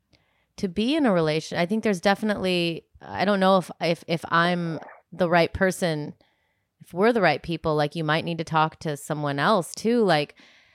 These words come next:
how do you keep it up for someone who, y-, when you're making all the money? I don't know. I, I feel like there's just some dynamics that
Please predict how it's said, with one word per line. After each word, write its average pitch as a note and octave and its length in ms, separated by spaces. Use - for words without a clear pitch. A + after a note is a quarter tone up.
how G#3+ 300
do A3+ 80
you G#3+ 280
keep A#3 400
it F#3+ 200
up A3 380
for F3 520
someone F3 680
who, E3 420
y-, D#3 240
when E3+ 280
you're F3+ 200
making D#3+ 360
all D3 120
the C#3+ 80
money? C#3+ 460
I E3 100
don't E3 160
know. F#3 200
I, C#3+ 260
I F3 60
feel F3+ 360
like E3 340
there's F#3 240
just F#3 220
some D3+ 300
dynamics D#3 1040
that D3 720